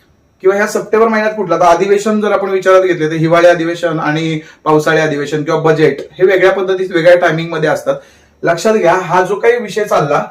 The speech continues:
हा विशेष अधिवेशनामध्ये चाललेला विषय आहे, बरोबर आहे? विशेष अधिवेशन, आता विशेष अधिवेशन, विशेष अधिवेशन जो आहे, हा विशेष अधिवेशन पाचव्या क्रमांकाचा विशेष अधिवेशन होता, जो की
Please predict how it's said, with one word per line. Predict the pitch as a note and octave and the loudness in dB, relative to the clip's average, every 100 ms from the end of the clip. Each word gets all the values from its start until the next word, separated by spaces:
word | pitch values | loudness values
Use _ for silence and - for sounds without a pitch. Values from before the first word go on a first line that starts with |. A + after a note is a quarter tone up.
| - _ | -14 _
हा | - E3 G#3+ A3+ - | -4 0 2 0 -4
विशेष | C3 F3 - C#4 - | -6 -4 2 2 2
अधिवेशनामध्ये | A3 G#3+ G3+ G3 F#3+ E3+ | 0 0 0 0 0 -2
चाललेला | E3+ D#3 D3+ | -2 -2 0
विषय | C#3+ C3+ F#2 | -2 -4 -10
आहे, | - _ - | -20 _ -10
बरोबर | D3 F3 | -4 0
आहे? | F#3 - - _ _ _ _ _ _ _ _ - _ _ | 0 -2 -16 _ _ _ _ _ _ _ _ -20 _ _
विशेष | C#3 D#3 A3 A3+ - | -8 -4 2 2 2
अधिवेशन, | E3 D#3+ C3+ A2+ | 0 0 -4 -4
आता | A2 D#3+ | -8 -6
विशेष | E3 D#3+ A3 A3 | -4 0 0 2
अधिवेशन, | F3+ F3+ F#3 F3+ F#3+ B3 - _ _ _ _ _ _ _ _ - _ - | 0 4 4 6 2 0 -8 _ _ _ _ _ _ _ _ -20 _ -8
विशेष | C#3+ D#3+ A3 A3 | -6 0 0 2
अधिवेशन | G3 G3 G3 G3+ F#3+ | 2 2 2 0 0
जो | G3 | 0
आहे, | D#3+ C3 - D3+ | 0 0 -4 -6
हा | |
विशेष | D#3+ F3 A3 A3+ | -4 -2 0 0
अधिवेशन | F#3 F#3 G3 F#3 E3 F3 - _ _ _ | 0 2 2 2 0 -6 -10 _ _ _
पाचव्या | - F3+ G3+ A3+ | 0 0 2 0
क्रमांकाचा | A3+ A3 A#3+ F#3+ G3+ G#3+ | 2 -2 -4 -6 -4 0
विशेष | F#3 G3 F#3+ | 0 -2 -2
अधिवेशन | F3 F3 E3 F3 | -2 -2 -4 -2
होता, | D3 D3+ - - - D3 | -4 -2 -6 -8 -18 -8
जो | F3+ | -6
की | F3 A3 A3+ - | -2 -2 -2 -6